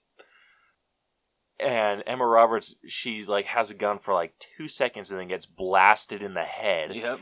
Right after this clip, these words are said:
Speaker 1: And I'm like, "Oh, shit."
Speaker 2: <laughs>
Speaker 1: And it wasn't necessarily that her getting shot that took me b-,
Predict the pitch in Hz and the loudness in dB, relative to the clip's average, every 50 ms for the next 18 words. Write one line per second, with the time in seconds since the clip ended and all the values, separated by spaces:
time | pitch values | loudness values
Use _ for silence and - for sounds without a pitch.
0 | - - 131 131 131 131 120 107 - - - - 156 202 240 190 117 - - - | -6 0 2 4 6 6 6 4 4 -2 2 6 8 8 8 6 4 -2 -8 -6
1 | - - - - - - - - - - - 180 208 247 185 - - - - - | -6 -4 -4 -4 -4 -4 -4 -4 -4 -2 0 6 8 8 8 8 4 -4 -14 -16
2 | - - - 190 - - - - - - - - - 175 - - _ _ _ _ | -18 -8 -8 -8 -6 -4 -6 -6 -2 -2 -4 -2 -2 -6 -8 -8 _ _ _ _
3 | _ _ _ _ _ _ _ _ _ _ _ _ _ _ - 190 185 190 180 220 | _ _ _ _ _ _ _ _ _ _ _ _ _ _ 2 2 2 6 8 6
4 | 254 247 247 214 185 202 208 - 170 - - - 180 185 190 180 156 139 123 135 | 6 6 4 2 2 2 2 0 -6 -8 -4 0 2 2 2 2 0 0 0 -2
5 | - - _ _ _ _ _ _ - - - _ _ _ _ _ - - - 170 | -2 -2 _ _ _ _ _ _ -20 -20 -20 _ _ _ _ _ -14 -6 -4 -2
6 | 170 147 170 165 147 120 - - - - 127 131 170 170 - 196 - - 208 185 | -2 0 -2 -2 -2 -4 -6 -6 2 4 6 6 6 4 0 -4 -4 -6 -8 -8
7 | 208 226 196 - | -10 -10 -10 -10